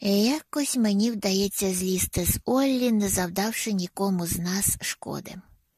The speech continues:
«То що ви робите тут, на пляжі?» запитує Меган,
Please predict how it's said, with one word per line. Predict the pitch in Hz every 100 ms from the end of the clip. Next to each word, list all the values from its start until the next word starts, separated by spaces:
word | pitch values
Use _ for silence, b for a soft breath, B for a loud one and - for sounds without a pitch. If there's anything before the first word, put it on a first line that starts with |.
| _ _ _ _ _
«То | 277 269
що | - - - 311
ви | 247 233
робите | 196 175 208 - 196 _
тут, | 214 247 _ -
на | 208 202
пляжі?» | - 214 196 185 196 269 - _ _ _
запитує | 220 196 - 175 - 202 196
Меган, | 170 160 -